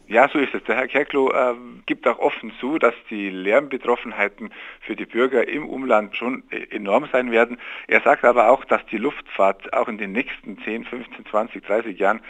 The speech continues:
extrem boomen wird. Die Luftfahrt darf man ja nicht nur als Ausschnitt in München oder in, in Deutschland sehen, sondern man muss sie weltweit sehen. Und wenn man zum Beispiel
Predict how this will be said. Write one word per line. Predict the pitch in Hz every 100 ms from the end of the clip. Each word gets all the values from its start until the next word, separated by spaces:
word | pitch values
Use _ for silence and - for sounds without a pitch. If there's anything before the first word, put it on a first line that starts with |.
| - - -
extrem | - - - 110 147 131
boomen | 135 151 107 92
wird. | 120 135 - - _
Die | -
Luftfahrt | 135 - 110 107
darf | 113
man | 117 101 98
ja | -
nicht | - 113 - 113
nur | 113 113 107 - -
als | - -
Ausschnitt | - 113 - 113
in | 110 104
München | 117 139 123
oder | 120 104 101 98
in, | 98
in | -
Deutschland | 101 127 - 117 107
sehen, | 110 110
sondern | 107 101
man | 98 98
muss | 101
sie | 95
weltweit | 92 131 110 107 -
sehen. | 110 110 - - - - -
Und | 101
wenn | 101
man | 117 110
zum | 110
Beispiel | 104 120 - 110 104